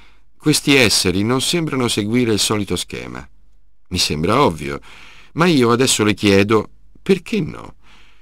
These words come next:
Il Consiglio si è reso conto, leggendo i suoi rapporti, che lei prometteva cose che poi non sono avvenute. Lei si spreca in teorie, ma non entra nei particolari.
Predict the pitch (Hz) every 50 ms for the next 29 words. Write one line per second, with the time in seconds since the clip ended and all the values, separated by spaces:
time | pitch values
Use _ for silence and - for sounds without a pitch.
0 | - - - - 135 - - 220 202 - - 160 139 135 135 120 - 143 135 143
1 | 123 123 127 - 120 117 101 87 80 - 76 64 69 71 65 87 90 101 95 80
2 | 80 - - 82 80 87 87 - - - 73 71 - - - 87 107 - - -
3 | 190 190 185 143 113 113 113 107 123 131 135 139 135 - 139 110 110 - 101 87
4 | 82 82 82 98 101 104 - - - 175 - - 131 123 123 139 143 151 156 147
5 | - 180 175 175 170 156 139 143 139 135 101 87 - - - - - - - -
6 | - - - - - - - - 104 113 120 120 110 95 - - 85 - - -
7 | 110 120 107 - 87 80 78 82 82 - 107 117 139 165 170 120 92 85 80 -
8 | - - - - - 135 160 170 170 170 175 180 202 208 190 - 170 156 151 147
9 | 139 - 131 - - 131 123 - 85 65 53 53 58 58 57 55